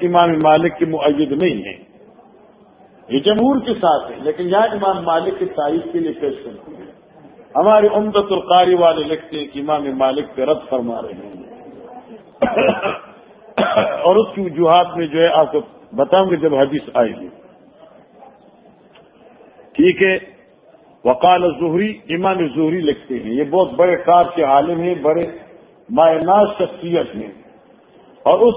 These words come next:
آدمی کے پیچھے نہیں جانے، مجھ والے سرکار کے پیچھے۔ فرمایا، اذا ولغ فی اناء، جب یہ کتا اپنے منہ کو داخل کرتا ہے کسی برتن میں،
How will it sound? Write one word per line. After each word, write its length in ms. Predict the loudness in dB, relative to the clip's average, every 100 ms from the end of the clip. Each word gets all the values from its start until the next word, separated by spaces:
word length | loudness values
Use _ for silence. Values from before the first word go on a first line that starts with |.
| 2
آدمی 280 | 2 0 -4
کے 120 | -4
پیچھے 300 | -4 -4 0
نہیں 180 | 2 4
جانے، 360 | 2 2 0
مجھ 240 | -2 -2 2
والے 220 | 4 4 2
سرکار 340 | -2 2 2
کے 140 | 0 -6
پیچھے۔ 360 | -6 -8 -12 -16 -20 _ _ _ -20 -20 -4
فرمایا، 440 | -2 4 4 4 0
اذا 380 | 2 4 4
ولغ 240 | 4 4 0 0
فی 260 | -4 -4 -4
اناء، 260 | 2 2 2 -4 -8 -20 _ _ _ _ -6
جب 280 | 0 0 2
یہ 100 | -4
کتا 360 | -2 -2 2
اپنے 440 | 2 2 -2 -6 -6
منہ 280 | -4 -6 -2
کو 160 | -2
داخل 420 | 2 2 2 0
کرتا 420 | -4 -6 0 2 2
ہے 80 |
کسی 300 | 0 -6 -6
برتن 500 | 0 0 2 0 0
میں، 200 | -4 -10